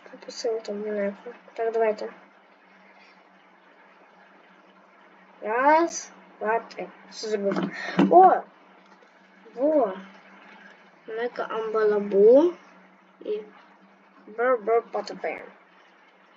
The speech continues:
А, це було легше. Так. Ну, а зараз там треба забрати. І для друзів відкрити. Відкрити для друзів. І щоб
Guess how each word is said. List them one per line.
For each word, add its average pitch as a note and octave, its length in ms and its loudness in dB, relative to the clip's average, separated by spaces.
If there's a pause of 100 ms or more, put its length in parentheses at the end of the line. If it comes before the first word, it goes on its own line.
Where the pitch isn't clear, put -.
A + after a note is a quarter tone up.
(1080)
А, A#3+ 220 -6
це C4 120 0
було C4 240 4
легше. G3+ 600 -2 (720)
Так. A#3+ 180 -12 (2500)
Ну, D4 180 0 (100)
а G#3 60 -4
зараз A#3 380 -4
там A#3+ 200 -8 (220)
треба A#3+ 400 -4 (240)
забрати. A3 840 -8 (640)
І - 140 -10
для A3 260 -2
друзів G3+ 600 -2
відкрити. A3+ 720 -2 (200)
Відкрити - 560 -14
для G3+ 240 -2
друзів. G3 580 -6 (1160)
І D4+ 220 -6
щоб C4+ 440 -4